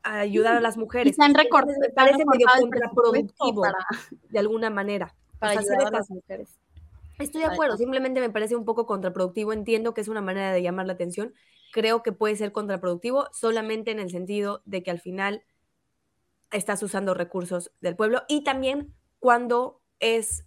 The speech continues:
Speaker 1: a cosas que no son públicas, cuando es propiedad privada. Eso tampoco estoy de acuerdo, eso sí, no estoy de acuerdo, más bien, cien por ciento no de acuerdo, porque ¿por qué voy a destruir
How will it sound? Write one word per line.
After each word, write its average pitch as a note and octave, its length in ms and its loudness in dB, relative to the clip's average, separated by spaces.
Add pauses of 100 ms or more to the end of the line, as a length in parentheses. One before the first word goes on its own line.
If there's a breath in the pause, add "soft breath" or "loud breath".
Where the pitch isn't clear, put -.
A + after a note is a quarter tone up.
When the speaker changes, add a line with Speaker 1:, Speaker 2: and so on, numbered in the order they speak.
(140)
Speaker 1:
a - 160 -10
cosas A3 280 -6
que F#3+ 100 -6
no G3 100 -8
son G3 220 -8
públicas, - 540 -8 (160)
cuando G3+ 200 0
es A3+ 80 -4
propiedad G3+ 380 0
privada. F3 440 -6 (160)
Eso G#3+ 300 0
tampoco F#3+ 640 -4
estoy F3+ 320 -2
de F3 60 0
acuerdo, F#3+ 540 -6
eso F#3 200 -8
sí, F#3 140 -10
no F#3 100 -8
estoy G3+ 180 -8
de F3+ 60 -6
acuerdo, F3+ 260 -6
más F3+ 180 -10
bien, F3+ 320 -8
cien F3+ 200 -8
por F#3 120 -10
ciento F#3 260 -12
no E3+ 100 -6
de E3 40 -8
acuerdo, F3+ 360 -8 (380 soft breath)
porque F#3 600 6
¿por F3+ 180 0
qué G#3+ 100 4
voy G#3+ 140 4
a G3 60 4
destruir F#3+ 500 0